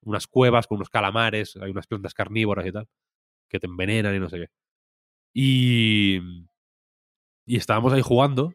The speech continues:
al Kingsfield, que es un juego á-, árido como el demonio, pues, evidentemente es del noventa y cinco, tal, tal, tal, os imagináis de la primera Play, es-, os podéis imaginar cómo es. Y estábamos jugando un rato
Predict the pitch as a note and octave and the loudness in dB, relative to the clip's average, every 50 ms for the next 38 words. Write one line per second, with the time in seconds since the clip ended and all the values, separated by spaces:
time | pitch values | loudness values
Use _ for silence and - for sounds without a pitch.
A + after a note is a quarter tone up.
0 | _ _ - G2+ F#2+ - B2+ A#2 A2 - - C3+ C3+ C3+ - G2+ F#2 F2 F2+ G2+ | _ _ -8 -8 -6 -4 -4 -4 -4 -2 2 2 2 2 0 -4 -8 -6 0 2
1 | A2 G#2+ G2 F2+ F2 F2+ F2+ F#2 F2+ - - _ - - G#2+ A2+ A#2+ A2+ G2 G2 | 2 2 2 0 -2 -6 -12 -12 -14 -14 -16 _ -6 -4 -2 0 0 0 0 -2
2 | G2 F2 F#2+ F#2+ F#2 F#2 F#2 F#2 F#2 F2+ F#2+ F#2+ G#2+ A#2 A#2 B2 C3 D3 D3 C3+ | -4 -4 -4 -4 -4 -2 -2 -2 -2 -4 -4 -4 -4 -2 -2 -2 -2 -2 -4 -8
3 | G2 F2+ F2+ F2+ F2 F2+ _ _ _ _ F#2+ F#2 F#2+ F#2 F#2+ F#2+ F#2+ G#2+ G#2+ A#2+ | -14 -14 -14 -14 -16 -18 _ _ _ _ -10 -8 -6 -6 -8 -6 -4 -2 0 0
4 | A#2 A2+ C3+ B2+ A#2 G2 - - _ _ _ - F#2 F#2 F#2 F2+ F#2 F#2 F2+ - | 0 0 0 0 0 -2 -4 -10 _ _ _ -10 -10 -8 -8 -6 -8 -8 -6 -4
5 | F2+ F2 - C3 B2+ B2 A#2+ - A#2 G#2+ - G2 F2+ F#2+ F#2 F2+ - A#2+ B2+ B2 | -6 -4 0 0 -2 -2 -2 -4 -4 -2 -2 -2 -4 -4 -6 -2 0 0 2 2
6 | G#2+ F2 F#2+ E2+ E2+ - - F2+ G2+ G#2+ G#2 G2 F2+ - - _ _ _ _ _ | 0 -2 -4 -6 -8 -8 -6 -4 -2 -2 -2 -2 -4 -6 -16 _ _ _ _ _
7 | _ _ - G2+ G2 F2+ - F2+ F2 F#2+ G2 F#2+ F2+ A2+ A2+ A#2+ A#2 A2+ G2+ - | _ _ -8 -8 -8 -8 -8 -10 -8 -6 -6 -6 -2 0 0 2 2 0 -2 -6
8 | - _ _ _ _ _ _ - F2 F2 F#2 - - - G2 F#2+ - G#2 G2+ - | -10 _ _ _ _ _ _ -20 -18 -18 -18 -16 -8 -4 -4 -4 -2 -2 -4 -4
9 | A2 G2 G2 - - G#2 G#2 G#2+ A2+ B2+ C#3+ - - _ _ _ _ _ - - | -2 -4 -4 -4 -4 -4 -2 0 0 0 -2 -4 -10 _ _ _ _ _ -20 -20
10 | - _ _ _ _ _ _ _ - B2+ C#3 C3 B2+ B2 B2 A#2 A2+ A2 - - | -20 _ _ _ _ _ _ _ -4 0 2 4 4 4 6 4 4 4 2 2
11 | A#2 B2+ C3 C#3 C3+ - C3+ C3+ C#3+ C#3+ C3 B2 A#2+ A#2 A#2 B2+ C#3+ - C3+ E3 | 2 2 4 2 0 2 2 2 2 4 2 0 2 2 2 2 2 2 0 -6
12 | F#3+ | -6